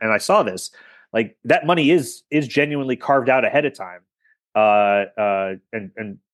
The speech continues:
put off to the side. It's maybe the only thing, uh, Republicans and Democrats can agree with, uh, about in Congress anymore,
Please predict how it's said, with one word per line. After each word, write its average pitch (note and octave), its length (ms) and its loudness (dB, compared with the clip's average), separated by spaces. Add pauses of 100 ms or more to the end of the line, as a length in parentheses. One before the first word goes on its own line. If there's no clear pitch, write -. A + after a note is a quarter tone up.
(120)
put C3 100 2
off A2 140 2
to A2 100 -6
the F#2+ 80 -2
side. A2+ 380 2
It's F#2+ 160 -14
maybe A#2 160 0
the G#2+ 160 -2
only B2 260 0
thing, A2 360 -4 (400)
uh, F#2+ 380 2 (100)
Republicans A#2 400 0
and G2 80 -6
Democrats G#2+ 380 0
can G#2+ 100 -8
agree G#2+ 240 0
with, G#2 180 -2 (240)
uh, G2 300 -2 (120)
about G2+ 260 0
in F#2 60 -12
Congress A#2 380 0
anymore, F#2+ 360 -6